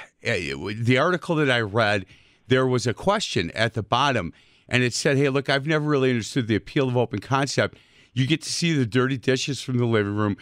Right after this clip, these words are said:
hear the football game while you're trying to listen to a podcast in the kitchen, participate in de-, in debates that you have no interest in. Also, way further outlets and,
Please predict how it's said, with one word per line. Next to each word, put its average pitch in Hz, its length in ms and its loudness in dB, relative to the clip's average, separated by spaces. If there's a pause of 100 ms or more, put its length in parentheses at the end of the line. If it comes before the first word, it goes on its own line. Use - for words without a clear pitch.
(160)
hear 156 200 2
the 135 100 -2
football 165 480 0
game 131 260 0
while 120 100 0
you're 110 100 0
trying 123 260 -2
to 120 60 0
listen 123 360 -2
to 110 100 2
a 87 60 -2
podcast 117 640 -2
in 101 80 -2
the 90 80 -2
kitchen, 127 480 -2 (380)
participate 156 640 -2
in 131 60 -2
de-, 110 240 -2
in 120 160 2
debates 120 380 0
that 98 140 -4
you 110 140 0
have 92 160 -2
no 156 380 0 (240)
interest - 540 -2
in. 85 180 0 (400)
Also, 180 320 0
way 135 240 0
further 135 400 0
outlets 120 420 -2
and, 104 140 0